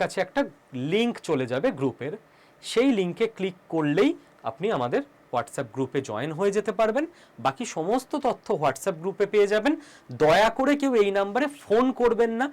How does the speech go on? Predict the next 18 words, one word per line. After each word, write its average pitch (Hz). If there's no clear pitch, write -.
সারাদিনে 160
পাঁচশোর 156
ওপর 175
ফোন 185
ডেইলি 131
আসে, -
কারোরটাই 127
ধরতে 170
পারি 185
না, 311
সম্ভব 190
নয় 101
না। 285
আমি 247
WhatsApp 202
গ্রুপে 247
আলাদা 143
ফোন 160